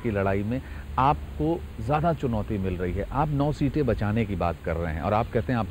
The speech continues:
दस भी ले लेंगे, काम आपने इतना किया है। आपको कौन सी ऐसी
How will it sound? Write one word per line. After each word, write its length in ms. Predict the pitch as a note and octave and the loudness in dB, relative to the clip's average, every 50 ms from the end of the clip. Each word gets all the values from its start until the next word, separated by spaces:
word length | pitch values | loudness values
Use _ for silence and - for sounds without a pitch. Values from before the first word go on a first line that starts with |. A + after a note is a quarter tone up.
| - A2+ | 2 2
दस 160 | A2 - - - | 2 2 2 -2
भी 120 | F#2 E2 | -2 -2
ले 140 | D#2+ D#2+ D2+ | 0 0 0
लेंगे, 220 | D2 D2+ D#2+ E2 | 0 -2 -4 -6
काम 400 | - - - - B2+ D3 D3 C3 | -6 -8 -2 2 2 2 4 4
आपने 260 | A2 G#2 - F#2+ F2+ | 2 0 0 -2 -2
इतना 260 | E2 - - - D#2+ D2 | -2 -2 -4 -4 -4 -4
किया 260 | - - D2+ C#2+ - | -4 -4 -4 -4 -4
है। 160 | - C#2+ C2+ - - - - - - - - - - | -4 -6 -8 -8 -10 -12 -12 -12 -12 -12 -10 -4 -2
आपको 360 | - C#3+ - - - E3+ E3+ C#3 - - - - - - - - - - - | -2 -2 -2 0 0 0 0 0 -2 -8 -12 -12 -12 -12 -14 -14 -12 -8 -2
कौन 300 | - - - - A#3 F#3 | -2 0 0 0 0 -2
सी 160 | - D#3+ D3 | -2 -2 -2
ऐसी 340 | C3+ C#3 C3+ - C#3+ C3 | -2 -2 -2 -2 -4 -4